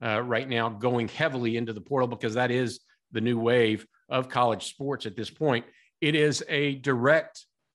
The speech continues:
uh, contributor to your success on the field. There's just no doubt about it.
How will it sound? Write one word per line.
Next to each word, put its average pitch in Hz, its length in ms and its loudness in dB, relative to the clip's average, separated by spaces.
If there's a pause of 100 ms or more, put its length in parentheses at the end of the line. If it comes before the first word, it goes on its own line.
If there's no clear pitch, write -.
(120)
uh, 107 400 -2 (460)
contributor 131 560 0
to - 160 -4
your 117 160 -2
success - 560 -4 (280)
on 131 220 0
the 98 80 -2
field. 113 420 -4
There's 113 220 0
just 113 160 -8
no 123 160 2
doubt 120 240 2
about 120 320 4
it. 117 80 -2